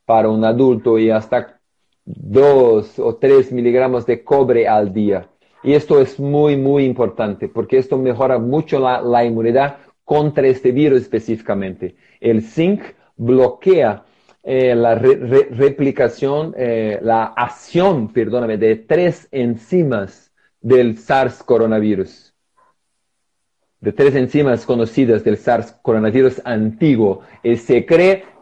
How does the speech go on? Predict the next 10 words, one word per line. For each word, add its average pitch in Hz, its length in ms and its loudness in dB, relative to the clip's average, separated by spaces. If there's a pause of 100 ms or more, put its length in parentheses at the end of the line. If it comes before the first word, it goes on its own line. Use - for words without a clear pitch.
que 123 140 2
del 127 200 4
coronavirus 127 600 2
nuevo, 165 600 2
del 117 280 -4
sars 120 320 -2
coronavirus 120 560 0
dos, 175 340 0 (420)
pasa 117 320 2
igual, 104 440 0